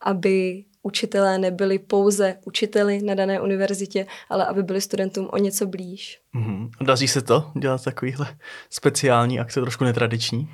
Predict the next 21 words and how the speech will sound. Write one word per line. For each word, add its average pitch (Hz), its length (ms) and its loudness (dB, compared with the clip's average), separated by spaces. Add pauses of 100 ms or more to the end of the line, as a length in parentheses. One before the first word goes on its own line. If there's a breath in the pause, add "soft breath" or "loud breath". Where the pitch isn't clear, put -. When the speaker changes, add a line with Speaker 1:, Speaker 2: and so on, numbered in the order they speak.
(300 loud breath)
Speaker 1:
Když 208 140 -6
jsme 226 140 2
s 233 60 -8
tím 285 160 -4
začínali 226 640 2 (200)
v 202 80 -8
loňském 214 440 2
roce, 208 520 2 (160)
tak 196 520 4
jsme 220 180 4
byli 220 220 8
ti, 233 260 0
kteří 220 320 -2
oslovovali 220 520 2
univerzity, 202 800 2
jestli 214 280 0
něco 208 180 -2
takového 208 440 0
udělat 220 380 2
můžeme. 214 540 4 (680 loud breath)
A 196 440 6